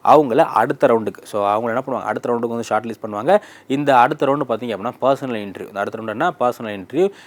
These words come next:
இது வந்து பார்த்தீங்க அப்படின்னா, only ஷார்ட் லிஸ்டட் கேண்டிடேட், யார் யாரெல்லாம் வந்து ஃபர்ஸ்ட் ரவுண்டுக்கு ஷார்ட் லிஸ்ட் பண்ணாங்களோ, அவங்க மட்டும்தான் இதுல வந்து, அ, பார்ட்டிசிபேட் பண்ண முடியும்.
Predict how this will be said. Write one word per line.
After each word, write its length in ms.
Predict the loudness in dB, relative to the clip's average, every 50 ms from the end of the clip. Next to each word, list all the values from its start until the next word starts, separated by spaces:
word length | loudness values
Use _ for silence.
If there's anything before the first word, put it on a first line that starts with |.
| -18 _
இது 280 | 0 4 4 6 4 4
வந்து 80 | 2
பார்த்தீங்க 260 | 2 0 0 0 0 -2
அப்படின்னா, 440 | -4 -4 -2 -2 0 0 0 0
only 140 | 0 -2 -4
ஷார்ட் 260 | 0 0 0 0 0
லிஸ்டட் 180 | -2 -6 -8 -8
கேண்டிடேட், 360 | -8 -8 -8 -8 -8 -6 -4
யார் 160 | -4 -2 -2
யாரெல்லாம் 120 | -2 -2 -2
வந்து 240 | -2 -4 -4 -6 -8
ஃபர்ஸ்ட் 220 | -10 -10 -8 -10
ரவுண்டுக்கு 160 | -8 -8 -10
ஷார்ட் 220 | -6 -6 -6 -6 -6
லிஸ்ட் 220 | -10 -12 _ -12
பண்ணாங்களோ, 280 | -10 -4 0 2 2 2 0 -4 -14 -10 _
அவங்க 280 | 0 0 0 0 -2
மட்டும்தான் 460 | -4 -6 -8 -6 -8 -4 -2 -2 0 0
இதுல 120 | -2 -2
வந்து, 520 | -4 -6 -4 -2 -2 -2 -2 -2 -4 -8 -8
அ, 140 | -8 -8 -6
பார்ட்டிசிபேட் 320 | -6 -6 -6 -6 -10 -12
பண்ண 140 | -10 -10 -10
முடியும். 300 | -8 -4 -2 -2 -2 -2